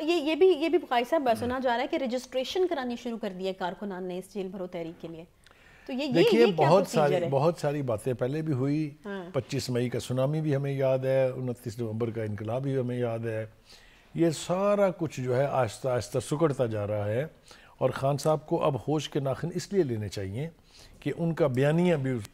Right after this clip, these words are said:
Speaker 2: उसी तरह से, उसी रफ्तार से सुकड़, सुकड़ रहा है।
Speaker 1: हम्म, हम्म।
Speaker 2: ये जो फैसल वाडा साहब हैं, वो ढंग की बात करते हैं, जब भी करते हैं। आज भी उन्होंने ढंग की बात की है कि अब तहरीक इंसाफ हर दर पे दस्तक दे रही है कि वो साडी मदद करो,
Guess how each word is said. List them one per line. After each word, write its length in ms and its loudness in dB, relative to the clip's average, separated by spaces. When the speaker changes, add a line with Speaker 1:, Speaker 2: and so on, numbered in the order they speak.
Speaker 2:
उसी 200 -6
तरह 200 -6
से, 160 -6
उसी 260 -4
रफ्तार 340 -4
से 140 -10
सुकड़, 480 -12
सुकड़ 200 -6
रहा 180 -8
है। 300 -18
Speaker 1:
हम्म, 460 -8
हम्म। 140 -10
Speaker 2:
ये 200 8
जो 440 8
फैसल 340 -2
वाडा 240 0
साहब 260 -2
हैं, 80 -6
वो 200 -8
ढंग 200 -4
की 120 -6
बात 220 -6
करते 260 -10
हैं, 420 -10
जब 140 -8
भी 80 -6
करते 260 -8
हैं। 80 -2
आज 60 0
भी 60 -2
उन्होंने 200 -4
ढंग 180 -8
की 100 -10
बात 240 -8
की 140 -8
है 100 -6
कि 180 -12
अब 460 2
तहरीक 260 0
इंसाफ 440 0
हर 240 0
दर 240 0
पे 140 -2
दस्तक 340 -6
दे 260 -6
रही 140 -6
है 120 -6
कि 120 -10
वो 60 -6
साडी 320 -4
मदद 320 -6
करो, 280 -6